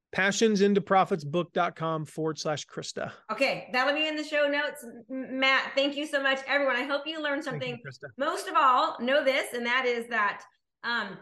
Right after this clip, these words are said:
Speaker 2: listening is great. Knowledge is not power. Implementation is. So at this point, you need to stop what you're doing, go to the U R L, buy the book, read it, and then comment in the show notes later and tell me what you thought.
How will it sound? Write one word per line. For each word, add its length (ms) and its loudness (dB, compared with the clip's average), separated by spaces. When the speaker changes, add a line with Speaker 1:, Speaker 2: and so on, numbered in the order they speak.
Speaker 2:
listening 380 0
is 140 0
great. 320 4
Knowledge 400 4
is 120 -4
not 220 0
power. 360 -2
Implementation 760 -2
is. 240 -4
So 60 -6
at 200 -4
this 240 -4
point, 160 2
you 80 -2
need 140 -2
to 80 -10
stop 240 0
what 160 -4
you're 80 -8
doing, 420 0
go 300 4
to 120 -10
the 120 -10
U 120 0
R 140 2
L, 400 2
buy 400 2
the 80 -6
book, 220 -2
read 200 -4
it, 200 -4
and 100 -8
then 100 -6
comment 280 -2
in 80 -6
the 40 -4
show 200 -4
notes 200 -2
later 220 -2
and 100 -6
tell 160 -6
me 120 -6
what 160 -4
you 100 -10
thought. 260 2